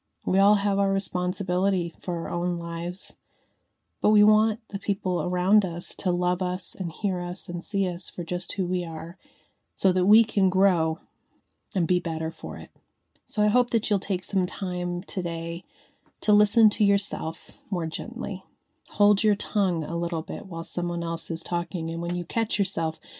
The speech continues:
wanting to finish their sentence for them because they're going too slow, or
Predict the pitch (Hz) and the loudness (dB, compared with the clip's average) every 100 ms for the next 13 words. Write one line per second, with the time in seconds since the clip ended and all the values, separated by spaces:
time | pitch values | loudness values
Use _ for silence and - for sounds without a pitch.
0 | - _ 185 175 175 170 180 - 196 190 | -20 _ -2 0 0 -2 -4 2 4 4
1 | - 180 175 190 - 190 - - 170 165 | 2 0 2 0 2 0 0 -2 -2 -2
2 | 165 160 170 160 160 160 160 165 - 185 | -4 -4 -4 -2 -4 -2 -4 -4 -2 -4
3 | - 180 165 156 _ - - _ - 170 | -2 -2 -2 -4 _ -20 -20 _ -6 -2
4 | 170 170 175 175 | -2 -4 -6 -8